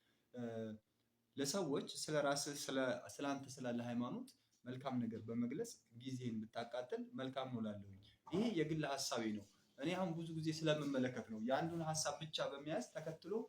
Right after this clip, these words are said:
እ፣ ብዙ ትንተናዎች በቃ መሰጠት የሌለባቸው ትንተናዎችም ይሰጣሉ። እ፣ ስለ፣ ስለ ራስህ ሰ-፣ መልካም ነገር እኮ የምታወራበት በርካታ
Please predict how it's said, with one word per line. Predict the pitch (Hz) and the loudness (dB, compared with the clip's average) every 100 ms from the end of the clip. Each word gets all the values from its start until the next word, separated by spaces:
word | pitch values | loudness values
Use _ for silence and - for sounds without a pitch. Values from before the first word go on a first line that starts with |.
| - - - | -10 -20 -8
እ፣ | 139 131 | -4 -2
ብዙ | 214 220 240 | 0 2 2
ትንተናዎች | 202 180 165 156 135 127 | 2 2 4 4 2 -2
በቃ | 131 123 | -4 0
መሰጠት | 131 143 170 175 | 0 -2 -4 -4
የሌለባቸው | 165 147 143 143 - - | -2 -2 0 2 2 0
ትንተናዎችም | 151 147 147 143 143 175 | -8 -4 0 -2 -4 -4
ይሰጣሉ። | 147 143 - 117 104 - - - - | 0 0 2 0 0 -6 -18 -20 -14
እ፣ | 117 104 92 | -10 -8 -8
ስለ፣ | - 190 208 220 165 | -2 4 6 6 4
ስለ | - 208 | 2 0
ራስህ | 214 214 214 202 | 4 4 2 -2
ሰ-፣ | 196 180 170 151 | 0 4 4 4
መልካም | 160 156 175 170 | 2 0 0 -2
ነገር | 160 160 | 0 -2
እኮ | 160 | -2
የምታወራበት | 160 151 165 156 160 - - - - | -6 -4 0 2 2 2 -4 -6 -2
በርካታ | - 240 - 247 240 | 2 2 2 2 2